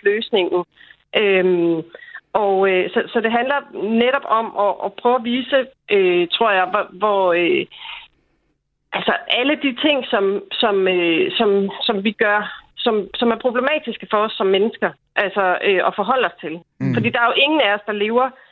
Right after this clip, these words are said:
Speaker 1: perfekt i forhold til det her. Der er jo ingen af os, der gør det hele rigtigt.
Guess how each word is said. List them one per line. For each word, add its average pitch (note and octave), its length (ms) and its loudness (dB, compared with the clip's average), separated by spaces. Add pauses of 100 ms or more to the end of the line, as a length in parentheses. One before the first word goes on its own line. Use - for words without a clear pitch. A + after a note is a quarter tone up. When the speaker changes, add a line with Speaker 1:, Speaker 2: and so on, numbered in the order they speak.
(200)
Speaker 1:
perfekt B3 440 -2 (120)
i G3 120 -8
forhold G3+ 340 0
til F3 100 -16
det G3+ 140 2
her. F#3+ 160 2 (240)
Der G#3+ 60 4
er G#3 80 2
jo F#3+ 60 0
ingen B3+ 180 0
af G#3+ 120 2
os, A#3 100 -4
der G#3+ 60 -2 (140)
gør G3 100 0
det A3+ 140 -4
hele A3+ 260 0 (120)
rigtigt. G3+ 300 -6